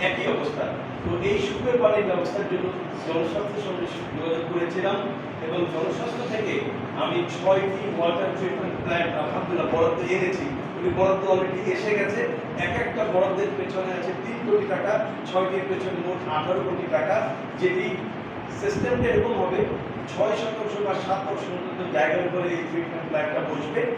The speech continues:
এবং সেখান থেকে সাপ্লাই, এই পরিষেবা যেমন পানি সাপ্লাই যায় বাড়িতে বাড়িতে, এটাও এরকম বাড়িতে বাড়িতে পানি সাপ্লাই যাবে। প্রত্যেকে যে যার বাড়িতে বসে পানি ব্যবহার করতে পারবে। একটি প্ল্যান্ট থেকে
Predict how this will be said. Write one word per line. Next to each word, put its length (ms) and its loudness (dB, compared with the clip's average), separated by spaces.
এবং 200 0
সেখান 420 2
থেকে 200 -2
সাপ্লাই, 460 2
এই 60 -2
পরিষেবা 380 2
যেমন 260 2
পানি 260 4
সাপ্লাই 280 0
যায় 120 0
বাড়িতে 240 4
বাড়িতে, 300 0
এটাও 200 6
এরকম 340 4
বাড়িতে 260 4
বাড়িতে 340 2
পানি 200 0
সাপ্লাই 420 0
যাবে। 300 4
প্রত্যেকে 380 6
যে 160 4
যার 160 2
বাড়িতে 300 4
বসে 320 -2
পানি 240 -2
ব্যবহার 260 2
করতে 320 -4
পারবে। 220 0
একটি 480 4
প্ল্যান্ট 380 6
থেকে 400 -2